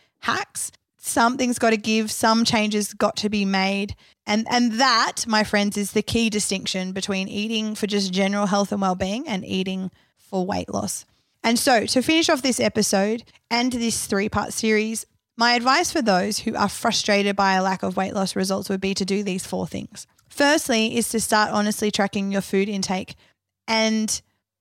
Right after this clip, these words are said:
and your consistency with it. And you must track with curiosity and not judgment. Like, this is not about slapping yourself on the wrist or kicking yourself up the bum. Just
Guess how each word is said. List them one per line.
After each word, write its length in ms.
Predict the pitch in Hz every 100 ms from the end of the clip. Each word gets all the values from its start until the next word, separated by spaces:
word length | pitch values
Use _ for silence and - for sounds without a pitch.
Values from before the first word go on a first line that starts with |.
| -
and 200 | 208 208
your 120 | 202
consistency 640 | 202 185 190 190 - 185
with 200 | 185 180
it. 300 | 185 - - - _ _ 233
And 160 | 220
you 100 | 247
must 300 | 254 302 -
track 220 | - 320
with 180 | 330 302
curiosity 800 | - 254 240 226 214 220 214 208
and 160 | 196 196
not 240 | 202 180
judgment. 480 | 202 185 - 202 202
Like, 160 | 202
this 180 | - 214
is 140 | 240 240
not 240 | 240 254
about 340 | 254 233 226
slapping 340 | - 208 208 208
yourself 320 | 202 208 196
on 120 | 202
the 80 | 190
wrist 360 | 220 302 - 240
or 120 | 185
kicking 320 | - 240 226
yourself 260 | 208 208 190
up 120 | -
the 100 | 185
bum. 380 | 240 254 247 240 _
Just 380 | - 311 349